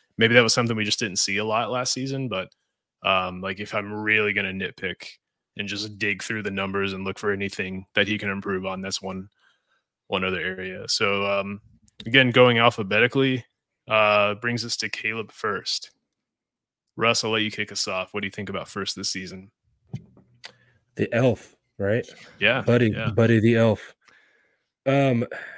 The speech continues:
Speaker 2: you know, he's, he's a hard one. I don't know how we're even really gonna grade him because he's somebody that's, you know, obviously taken a step back in minutes this year, but I've never been really upset with what he gives us when he is on the court.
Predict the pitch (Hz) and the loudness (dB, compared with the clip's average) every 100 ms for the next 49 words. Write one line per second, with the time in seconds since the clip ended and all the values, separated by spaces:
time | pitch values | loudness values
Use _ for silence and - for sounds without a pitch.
0 | - - _ - - 156 180 180 143 175 | -20 -20 _ -16 -4 4 6 6 6 4
1 | 190 - - 156 156 135 120 123 101 101 | 2 -2 2 4 6 4 6 6 6 2
2 | 98 117 113 101 113 107 101 104 101 101 | 0 0 0 2 2 2 2 2 0 0
3 | 92 87 98 101 101 92 85 _ _ _ | -2 -4 -2 0 0 -4 -8 _ _ _
4 | _ _ - - 113 101 110 110 - 120 | _ _ -2 4 4 4 2 0 4 4
5 | 117 107 101 - - 117 98 92 104 110 | 6 4 0 -8 -10 -6 -4 -2 -2 0
6 | - 104 107 98 - 110 90 107 101 95 | -2 0 0 0 -4 -4 0 0 0 -2
7 | 92 117 - 98 - 90 90 95 _ _ | -2 -2 -4 -8 -6 -6 -6 -8 _ _
8 | _ _ _ _ _ 113 117 - 113 107 | _ _ _ _ _ 4 4 4 2 4
9 | 123 127 113 117 104 110 104 104 104 - | 4 4 4 4 4 2 2 0 -6 -2
10 | 117 117 107 95 107 98 92 90 104 98 | 0 0 -2 -4 -2 -2 -2 -2 -2 0
11 | 95 - 95 92 98 98 87 - 90 - | -2 -2 -4 -2 -2 -2 -6 -8 -12 -12